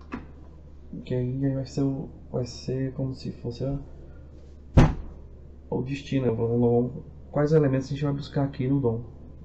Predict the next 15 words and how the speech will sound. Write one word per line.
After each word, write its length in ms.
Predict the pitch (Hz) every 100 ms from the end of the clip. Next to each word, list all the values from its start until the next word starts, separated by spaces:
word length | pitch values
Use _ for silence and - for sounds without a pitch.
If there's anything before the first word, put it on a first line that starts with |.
| - - -
que 80 |
vai 120 | 117 120
buscar 240 | - 110
aqui 120 | 107
no 80 | 117
H 120 | 113
T 100 | 113
M 140 | 123 127
L, 140 | 117
pra 100 | -
gente 140 | 123 -
poder 180 | 123
tá 140 | 123 135
manipulando, 580 | 143 139 139 156 127 - - - - - - -
certo? 480 | - 95 131 -